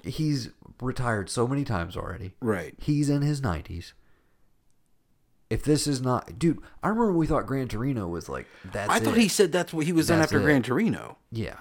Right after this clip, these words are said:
Speaker 1: and he's directed, like, four or five <laughs> more movies
Speaker 2: Right.
Speaker 1: since then.
Speaker 2: See, and then
Speaker 1: Um,
Speaker 2: people are like, "Oh, maybe he's done acting after Gran Torino." And then, of course, no, he wasn't. So,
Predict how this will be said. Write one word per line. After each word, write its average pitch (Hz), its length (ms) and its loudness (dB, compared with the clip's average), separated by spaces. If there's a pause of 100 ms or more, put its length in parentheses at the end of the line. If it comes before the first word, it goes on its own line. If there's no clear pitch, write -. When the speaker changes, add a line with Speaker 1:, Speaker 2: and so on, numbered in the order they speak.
Speaker 1:
and 101 120 -4
he's 110 140 0
directed, 101 360 -2
like, 90 180 -4
four 92 200 -4
or 92 40 0
five - 300 4
<laughs> 147 40 0
more 160 160 2
movies 160 220 2
Speaker 2:
Right. 120 180 6
Speaker 1:
since - 300 -4
then. 220 260 -6 (300)
Speaker 2:
See, 160 240 4
and 143 100 4
then 143 120 4
Speaker 1:
Um, 104 40 2
Speaker 2:
people 131 160 4
are 127 40 6
like, 127 100 4
"Oh, 123 180 4
maybe 135 220 2
he's 120 160 -4
done 107 200 -2
acting 117 400 -2
after 95 200 -6
Gran 95 240 -4
Torino." 87 560 -8
And 110 120 2
then, 110 120 2
of 104 80 -2
course, 107 500 2
no, 90 460 -6
he 170 80 -10
wasn't. 110 420 -10 (300)
So, 92 600 0